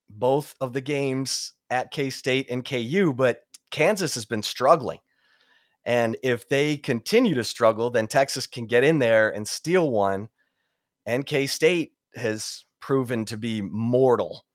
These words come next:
Um, they lost to Iowa State at Hilton Coliseum, which, again, that's probably the toughest place to play outside of Lawrence in the Big Twelve. So, um,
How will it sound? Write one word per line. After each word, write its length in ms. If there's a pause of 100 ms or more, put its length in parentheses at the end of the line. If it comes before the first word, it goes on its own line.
(640)
Um, 540
they 140
lost 340
to 80
Iowa 320
State 460
at 180
Hilton 280
Coliseum, 600
which, 240
again, 460
that's 280 (240)
probably 300
the 100
toughest 400
place 280
to 100
play 240
outside 460
of 160 (320)
Lawrence 760
in 140
the 80
Big 180
Twelve. 340
So, 300 (720)
um, 400